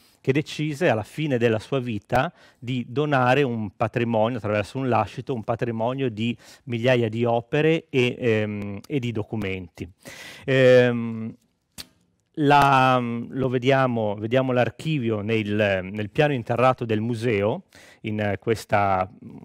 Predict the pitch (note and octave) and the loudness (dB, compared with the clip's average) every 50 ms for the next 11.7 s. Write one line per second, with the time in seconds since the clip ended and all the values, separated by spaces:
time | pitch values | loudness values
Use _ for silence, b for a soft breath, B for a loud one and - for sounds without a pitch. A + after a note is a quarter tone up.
0 | - - _ _ _ - C#3 C3 B2 A#2 G#2+ A2 G2+ G2 F#2+ F#2 F#2 - A2+ G#2 | -20 -20 _ _ _ -2 -2 0 0 0 0 0 0 0 -2 -2 -2 -2 -2 -2
1 | A#2 A#2+ A#2+ A2 G#2+ G#2+ A2+ A#2+ C#3 C3 - - A2 G2+ G2 - - - - A2 | 0 2 2 4 4 2 2 0 -2 -4 -4 -2 -2 -2 -2 -4 -6 -8 -10 -10
2 | F#2+ - _ - G#2+ - - A2 - _ A2+ G#2+ G2 F#2 F#2+ F#2 F#2+ F#2 D#2 - | -10 -12 _ -10 -8 -6 -6 -8 -6 _ -2 -2 -2 -4 -6 -8 -8 -10 -10 -12
3 | _ _ _ _ _ _ _ _ _ _ _ _ _ _ - B B B B B | _ _ _ _ _ _ _ _ _ _ _ _ _ _ -20 B B B B B
4 | B B B - B2 A2+ A#2 B2+ C3 C#3 C#3+ D#3 E3 D3+ - C3+ B2 A#2+ A#2+ A#2 | B B B -6 -2 0 2 4 4 6 4 4 2 2 4 4 4 6 6 6
5 | A2+ A2 A2 G#2+ G#2 G#2 G#2 - - - _ _ _ _ _ _ F#3+ F#3+ G#3+ A#3 | 4 4 4 4 2 2 0 -2 -4 -8 _ _ _ _ _ _ 8 8 8 8
6 | - C3+ A#2+ A#2 A2 G#2 G#2 G#2 A#2 C#3+ C#3+ C3+ - C3 A#2 - - - D#3+ D3+ | 8 4 0 0 0 0 -2 0 2 4 4 4 2 0 -2 -4 0 4 6 6
7 | D3 C3+ A2 A2 G#2+ G#2 - - - G2+ G2 G2 A2 A#2 A2+ G#2+ G#2+ G2+ G2+ G2 | 6 6 4 2 2 0 0 -4 -6 -8 -6 -2 0 2 2 2 2 2 2 2
8 | F#2+ F#2+ G2+ C3 E3+ F3+ D#3 A#2 A2+ A#2 A#2 - - - F3+ - - A#2+ G#2+ A2 | 0 2 2 2 2 2 2 2 4 2 2 0 0 -2 -2 0 0 0 0 2
9 | A#2+ B2 B2+ B2 - - _ - D3+ B2 G#2+ G#2+ A2 A#2 A#2+ A#2+ B2 G#2 F#2 F#2+ | 4 4 4 2 2 -4 _ 0 2 2 2 2 0 0 2 4 4 2 2 0
10 | - - _ - A2+ G#2+ - - _ - - F#3 D3+ - D3+ A#2 A2 G#2 - - | -4 -8 _ -2 -2 -2 -2 -4 _ -6 -4 -4 0 0 0 0 0 -2 -2 -2
11 | B2+ A2+ A2 A2+ - - C3 A2 G2+ F#2+ G2+ F#2+ - | -2 -2 -2 -2 -2 0 0 0 0 0 -2 -6 -8